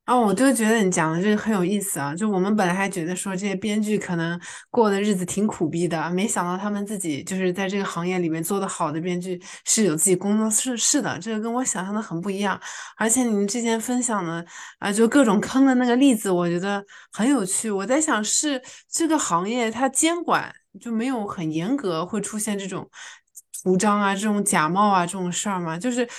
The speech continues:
呃，衍生出一个更大的话题，就是说中国影视投资行业其实，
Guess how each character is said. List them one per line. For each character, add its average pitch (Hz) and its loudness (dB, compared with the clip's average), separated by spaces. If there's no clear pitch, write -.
呃， 208 -2
衍 180 4
生 254 0
出 302 0
一 277 2
个 247 0
更 269 -2
大 233 -2
的 214 0
话 220 0
题， 208 -8
就 208 -6
是 202 -4
说 208 -4
中 311 2
国 277 2
影 170 -4
视 233 -4
投 180 -6
资 220 -4
行 165 -6
业 180 -4
其 214 -4
实， 240 -2